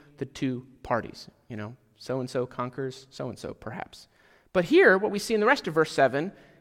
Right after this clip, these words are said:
it, it describes their relation to that point, right? This is Yahweh, the Lord, who had called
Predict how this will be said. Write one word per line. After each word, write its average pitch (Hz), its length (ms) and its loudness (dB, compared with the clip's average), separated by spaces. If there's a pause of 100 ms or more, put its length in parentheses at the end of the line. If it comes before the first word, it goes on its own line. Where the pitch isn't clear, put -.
it, - 160 -2
it 175 200 2
describes 196 460 6
their 220 100 6
relation 240 360 2
to - 20 -2
that 110 160 0
point, 92 220 -6
right? 202 200 6
This 160 200 -2
is 247 180 -6
Yahweh, 160 520 10 (380)
the 175 100 0
Lord, 175 360 8
who 175 160 2
had 165 240 4
called 214 400 6